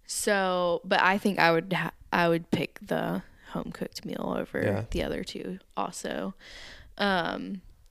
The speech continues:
Speaker 1: and then, so what you were saying, I asked, like, "Okay, would you rather have someone, if they're cooking for you,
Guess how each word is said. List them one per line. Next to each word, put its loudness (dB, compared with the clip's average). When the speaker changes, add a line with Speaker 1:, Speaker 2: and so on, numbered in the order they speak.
Speaker 1:
and -4
then, -2
so -6
what -2
you -4
were -4
saying, -6
I 0
asked, -4
like, -4
"Okay, -2
would -6
you -6
rather -2
have -2
someone, 0
if -2
they're 4
cooking 0
for -4
you, -4